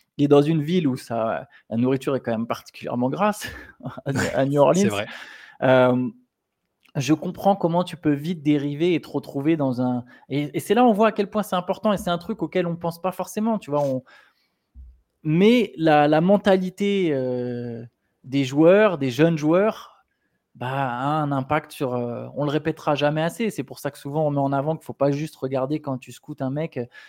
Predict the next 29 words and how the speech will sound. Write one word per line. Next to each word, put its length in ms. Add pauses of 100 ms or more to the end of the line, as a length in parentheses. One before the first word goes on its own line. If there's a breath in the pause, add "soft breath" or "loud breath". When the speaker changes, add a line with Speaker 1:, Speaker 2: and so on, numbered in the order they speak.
(120)
Speaker 1:
c'est 140
pas 180
juste 200
ce 20
qu'il 120
fait 120
sur 140
le 60
terrain, 400
c'est 160
aussi 220
Speaker 2:
Mhm. 60
Speaker 1:
essayer 180
de 60
comprendre 400
comment 200
il 160
est, 160
qui 280
il 100
est, 300 (260 soft breath)
comment 220
il 120
parle 200
en 100
interview, 600
qu'est-ce 200
qu'il 140
raconte, 560